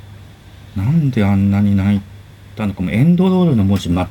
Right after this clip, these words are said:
Speaker 2: く見えないぐらい泣いて。
Speaker 1: よく泣くね、あんた。
Speaker 2: そう、よく泣くけどさ、もう久しぶりになんかこう、
Speaker 1: そこまでの。
Speaker 2: 頻度としてはい-、
Speaker 1: うんうんうんうん。
Speaker 2: そう。もう涙の量が半端なくて、
Speaker 1: うんうんうん。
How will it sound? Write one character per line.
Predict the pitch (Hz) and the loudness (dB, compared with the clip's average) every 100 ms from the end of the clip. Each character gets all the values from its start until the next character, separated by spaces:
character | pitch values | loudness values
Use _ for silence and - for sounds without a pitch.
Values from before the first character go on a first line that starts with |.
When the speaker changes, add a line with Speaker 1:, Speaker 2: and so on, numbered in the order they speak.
| - - | -10 -12
Speaker 2:
く | - | -4
見 | 135 139 | 0 2
え | |
な | 147 110 | 0 0
い | 87 | -2
ぐ | 90 | -2
ら | 80 | -4
い | |
泣 | 82 82 82 | -4 -4 -6
い | |
て。 | 78 87 87 80 73 | -6 -4 -4 -4 -6
Speaker 1:
よ | - | -8
く | - - | -10 -12
泣 | 73 - | -12 -14
く | - | -14
ね、 | 175 190 | -10 -6
あ | 156 | -4
ん | 98 | -6
た。 | 92 - - - - - - - - - - - - - - - - - | -10 -12 -14 -18 -20 -20 -20 -20 -20 -20 -20 -20 -20 -20 -20 -20 -20 -20
Speaker 2:
そ | - 104 | -6 -4
う、 | |
よ | 90 | -2
く | 131 - | -2 0
泣 | 104 101 | 0 0
く | - | -6
け | - 131 | -4 -4
ど | 90 | -4
さ、 | - 87 | -4 -6
も | 82 | -6
う | |
久 | - - | -10 -6
し | 165 - 175 | -6 -4 -4
ぶ | - 147 147 | -4 -4 0
り | 120 | 0
に | |
な | 95 | 0
ん | 92 | 0
か | 78 | -2
こ | |
う、 | 76 | -6
Speaker 1:
そ | |
こ | |
ま | |
で | 80 76 | -10 -10
の。 | 73 | -12
Speaker 2:
頻 | - 220 233 214 | 0 2 4 2
度 | 95 | 2
と | 90 | 0
し | - | 0
て | 117 | 2
は | 92 | 2
い-、 | |
Speaker 1:
う | 92 | -2
ん | |
う | 80 | -6
ん | 76 | -8
う | |
ん | 78 | -10
う | |
ん。 | |
Speaker 2:
そ | 78 139 104 76 - - - - - - - | -2 2 2 0 -10 -20 -20 -20 -20 -20 -2
う。 | |
も | 104 95 | 0 0
う | - - - | -2 -12 -2
涙 | 98 196 247 139 | 4 4 4 2
の | 90 85 | 0 0
量 | 110 147 92 | 2 2 2
が | 82 85 65 | 0 -2 -4
半 | - - 147 | -8 -2 -2
端 | 147 90 | 2 0
な | 87 | 0
く | 85 | -2
て、 | 90 82 78 | -2 -2 -2
Speaker 1:
う | |
ん | |
う | |
ん | 85 | -4
う | |
ん。 | 80 | -4